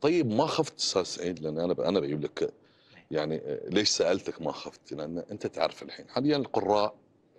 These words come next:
Speaker 2: إي.
Speaker 1: أو أغلب القراء
Speaker 2: نعم.
Speaker 1: متوجهين للروايات القصيرة، الكتب البسيطة.
Speaker 2: صحيح.
Speaker 1: ما عنده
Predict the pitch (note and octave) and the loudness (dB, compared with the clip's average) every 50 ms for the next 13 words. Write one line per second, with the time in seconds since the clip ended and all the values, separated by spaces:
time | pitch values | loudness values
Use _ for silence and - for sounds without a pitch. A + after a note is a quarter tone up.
0 | - - G2 F2+ - - _ _ _ - - G#2+ A2+ A#2 A2 F#2 - - _ _ | -20 -20 -20 -20 -20 -20 _ _ _ -2 2 4 4 4 2 -2 -4 -10 _ _
1 | _ _ _ _ _ - D#3 C#3+ A#2 G#2 E2 D2+ - C#2+ - - D2 C#2+ C#2 D2 | _ _ _ _ _ 2 2 4 6 4 4 4 2 0 0 -2 -2 -2 0 0
2 | D2+ E2+ - - _ _ _ _ _ _ _ _ _ _ _ - - - - - | 0 0 -2 -6 _ _ _ _ _ _ _ _ _ _ _ -14 -14 -14 -16 -20
3 | - - - C3 - - D#3+ C3 A2 G2+ A#2+ C#3 D3+ D#3+ D#3+ D#3 - E2 A#2 A#2 | -12 -6 -6 -2 2 4 4 4 4 2 2 2 2 4 2 2 2 2 2 2
4 | G#2+ A2+ A2 G#2 G#2 G#2 G#2 A2+ B2 A#2+ - G#2 E2+ - - - - - - D2+ | 4 4 4 4 4 4 2 0 -2 -4 -4 -8 -8 -6 -8 -8 -8 -6 -8 -8
5 | - - - D#2+ D#2 - - - G#2 G2 - - A#2+ - - A#2+ G2+ - A2 A2 | -8 -10 -12 -12 -12 -10 -8 -6 -6 -6 -2 -2 -2 0 0 -2 -2 0 -2 0
6 | A2+ A2+ G2+ G2 F#2 - - G2 F2 D#2 - - D#2+ D2 - - - - - - | 0 2 2 0 0 0 0 0 0 0 0 -2 -4 -4 -4 -8 -20 -18 -18 -16
7 | - - - - - G#2+ C#3 D#3+ E3+ C#3+ D3 D3+ C#3+ B2+ B2+ | -18 -20 -16 -6 0 2 4 4 4 4 2 2 4 4 2